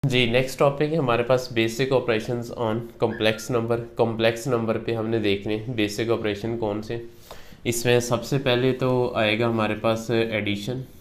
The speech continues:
Addition को देखते हैं कि हम दो matrix, दो complex number को ऐड किस तरह करेंगे।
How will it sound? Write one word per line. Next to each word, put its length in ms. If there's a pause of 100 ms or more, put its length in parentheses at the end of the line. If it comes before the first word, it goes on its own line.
(140)
Addition 440
को 140
देखते 380
हैं 180 (1500)
कि 60
हम 240
दो 220
matrix, 600
दो 140
complex 600
number 340
को 360 (560)
ऐड 260
किस 200
तरह 200
करेंगे। 400